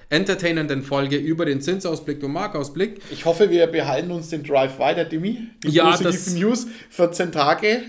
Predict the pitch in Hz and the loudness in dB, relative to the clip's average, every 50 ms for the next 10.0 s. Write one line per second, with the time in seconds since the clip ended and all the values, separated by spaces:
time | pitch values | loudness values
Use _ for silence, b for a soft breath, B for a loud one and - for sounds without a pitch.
0 | - - - 185 151 143 160 160 165 165 151 139 143 139 135 - 156 143 - 156 | -10 -2 2 4 6 8 8 8 8 8 6 4 2 2 2 2 0 0 -2 -2
1 | - 156 156 165 175 185 - 170 151 - 160 156 156 - 160 165 196 196 202 190 | -2 0 0 0 0 0 -2 -2 -2 0 0 0 0 0 0 0 0 2 0 -4
2 | - - 165 156 - 156 160 156 156 147 147 143 117 104 139 135 135 135 113 123 | -2 -4 -6 -4 -2 2 2 4 4 4 2 0 0 0 0 0 0 0 0 0
3 | 131 127 127 143 135 139 151 151 147 160 160 - 160 123 135 135 131 - 143 147 | -2 -2 -2 -2 0 0 0 0 -2 -4 -4 -6 -6 -4 -4 -4 -4 -4 -4 -4
4 | 160 156 160 156 160 156 - - - 147 - 123 127 127 127 127 123 123 123 120 | 0 0 0 0 0 -2 -4 -6 -6 -4 -2 -2 -2 0 0 0 -2 -4 -6 -10
5 | 123 B B B B B B B B _ - 160 190 220 196 214 180 185 196 190 | -12 B B B B B B B B _ 0 2 2 4 2 0 -2 -2 -2 -2
6 | 180 185 185 180 180 175 - 151 143 147 156 170 180 190 185 190 - - 147 147 | -2 -2 -2 -2 -4 -4 -4 -4 -2 0 0 0 0 0 -2 -2 -4 -6 -6 -4
7 | 165 170 160 175 165 - - - 170 165 165 180 170 160 175 165 160 160 160 160 | -4 -2 -2 -2 -4 -6 -8 -8 -8 -6 -4 -4 -6 -4 -2 -2 -2 -2 -2 -4
8 | 160 151 156 143 147 147 - - 151 139 143 143 139 - - 147 160 180 190 185 | -4 -4 -2 -2 -2 -2 -2 -2 -4 -4 -4 -6 -8 -4 -2 0 0 0 2 0
9 | 180 175 160 156 147 139 135 131 123 123 123 117 135 135 139 143 143 139 139 143 | 0 -2 -2 -2 -2 0 0 0 0 -2 -2 -2 -2 0 0 -2 -2 -6 -10 -14